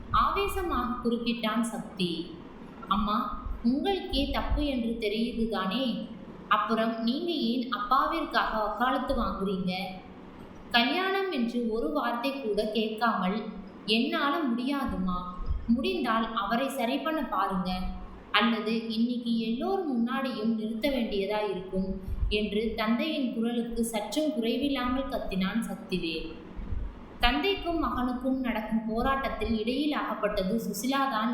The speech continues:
என்றாலும், கணவனிடம் எதுவும் பேச முடியாது என்பதால் மகனை தான் சமாதானம் செய்ய முயன்று கொண்டிருந்தார் சுசீலா.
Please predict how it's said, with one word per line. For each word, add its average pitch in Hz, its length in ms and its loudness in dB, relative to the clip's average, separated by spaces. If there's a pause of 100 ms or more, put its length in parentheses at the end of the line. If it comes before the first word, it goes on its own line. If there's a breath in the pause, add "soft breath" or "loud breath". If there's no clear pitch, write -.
என்றாலும், 185 720 -2 (360 loud breath)
கணவனிடம் 294 680 4
எதுவும் 240 400 0
பேச 240 300 -2
முடியாது 220 560 0
என்பதால் 190 640 0
மகனை 262 480 0
தான் 226 280 0
சமாதானம் 262 640 0
செய்ய 214 300 -2
முயன்று 214 420 0
கொண்டிருந்தார் 190 600 -2
சுசீலா. 170 560 -2